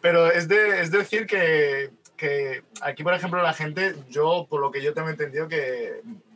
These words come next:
entre el setenta por ciento así, no, no va, no suele visitar Dubái. Es, o sea, la gente se cree que cuesta, aunque no cuesta ir a Dubái. No cuesta, cualquiera puede hacerlo, pero la gente, pues, eh, tiene otras prioridades. Dicho esto, pues, eh,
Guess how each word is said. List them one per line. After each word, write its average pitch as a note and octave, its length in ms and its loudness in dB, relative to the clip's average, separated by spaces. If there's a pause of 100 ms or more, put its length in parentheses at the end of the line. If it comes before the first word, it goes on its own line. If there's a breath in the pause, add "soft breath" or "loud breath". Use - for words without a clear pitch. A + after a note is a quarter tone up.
(140)
entre C3 320 -14
el A#2+ 280 -14
setenta C3 480 -8
por C#3+ 160 -4
ciento C#3 260 -8
así, C3+ 320 -6 (500 loud breath)
no, C3+ 300 -8
no D#3 260 0
va, E3+ 280 4 (100)
no D#3 160 -2
suele G#3 260 4
visitar D3 460 0
Dubái. D3+ 320 2
Es, C#3+ 180 -2
o - 20 -6
sea, D3+ 200 0
la C#3 100 2
gente E3+ 220 -2
se G3+ 120 2
cree F3 180 0
que F#3 140 -2
cuesta, G3 360 0
aunque D#3 240 -2
no E3+ 160 -4
cuesta D#3+ 420 -2
ir C3+ 80 -2
a C3 80 0
Dubái. B2+ 340 -2 (320 loud breath)
No D3 160 -6
cuesta, C#3+ 520 0
cualquiera D#3 400 0
puede E3+ 160 2
hacerlo, D#3+ 400 -2
pero E3 160 -2
la B2+ 100 -2
gente, B2 280 -10
pues, B2 280 -8
eh, G2 280 -10 (120)
tiene C3 160 -12
otras B2+ 220 -10
prioridades. B2+ 580 -6 (460 loud breath)
Dicho F#3+ 260 0
esto, G#3 380 0
pues, D#3+ 340 2
eh, C#3 320 0